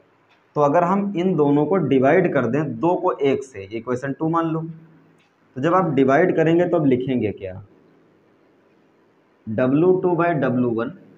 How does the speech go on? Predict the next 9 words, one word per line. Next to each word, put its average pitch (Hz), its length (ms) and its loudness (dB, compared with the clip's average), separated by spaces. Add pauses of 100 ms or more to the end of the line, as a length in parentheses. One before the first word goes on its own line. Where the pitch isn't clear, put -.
(920)
ये 139 180 2
वाली 170 300 4
value 156 320 4
ऊपर 175 280 2
और 165 140 4
ये 135 100 4
वाली 127 220 2
value 123 340 -2 (260)
नीचे, 117 380 -10